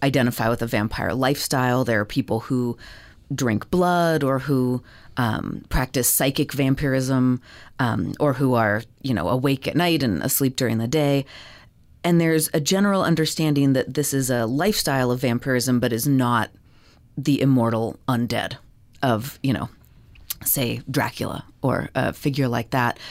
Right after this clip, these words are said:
And so the ubiquity of the vampire becomes sort of interesting when people don't have that sense of, "Oh, no, I think I saw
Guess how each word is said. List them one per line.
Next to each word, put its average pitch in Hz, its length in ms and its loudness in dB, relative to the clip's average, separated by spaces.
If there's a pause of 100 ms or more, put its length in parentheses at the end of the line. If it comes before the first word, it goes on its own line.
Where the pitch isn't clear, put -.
(360)
And 180 220 2
so 180 460 2 (760)
the 151 360 2
ubiquity 226 560 2
of 156 100 -2
the 170 80 2
vampire 185 480 0
becomes 180 320 0
sort 165 180 0
of 160 100 -6
interesting 143 680 0
when 131 180 2
people 143 540 0 (680)
don't 160 340 0
have 156 580 -2
that 135 240 0
sense 139 420 2
of, 120 320 0 (220)
"Oh, 175 100 4
no, 147 160 4
I 131 80 0
think 147 260 2
I 117 140 2
saw 127 560 2